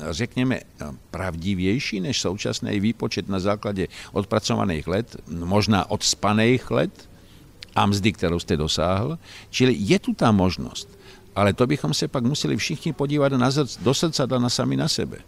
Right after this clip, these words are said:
A já vždycky, když přednáším, říkám, jo,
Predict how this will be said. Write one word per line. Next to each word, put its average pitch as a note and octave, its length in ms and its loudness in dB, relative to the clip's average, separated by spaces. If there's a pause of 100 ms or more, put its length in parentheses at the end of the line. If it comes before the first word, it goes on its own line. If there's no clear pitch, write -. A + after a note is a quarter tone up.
(540)
A F2 40 -4
já A2 240 4
vždycky, D#3+ 360 -2
když C#3+ 200 -4
přednáším, C#3 600 -2
říkám, G2+ 360 2
jo, F3+ 260 2